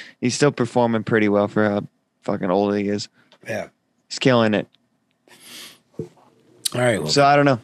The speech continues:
Speaker 1: It, it'd be, I'm glad that it, that wasn't the result, but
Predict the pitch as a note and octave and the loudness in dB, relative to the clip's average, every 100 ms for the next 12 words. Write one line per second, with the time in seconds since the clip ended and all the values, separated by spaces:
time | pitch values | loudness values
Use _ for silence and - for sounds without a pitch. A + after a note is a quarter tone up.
0 | - - C3+ - B2 A#2+ C3+ B2+ - - | -6 0 0 2 0 2 0 0 -4 -2
1 | A#2+ B2 B2+ C#3 C3+ B2+ G2+ A#2 A2+ - | 0 0 2 2 2 0 0 2 2 2
2 | A2 G2 _ _ - A2 A#2 C3 C3 A#2 | 0 -2 _ _ 2 4 4 4 2 2
3 | A2 G#2 G#2 A2 G#2 - - A2+ G#2+ | 2 2 0 0 -2 -6 -4 -2 -2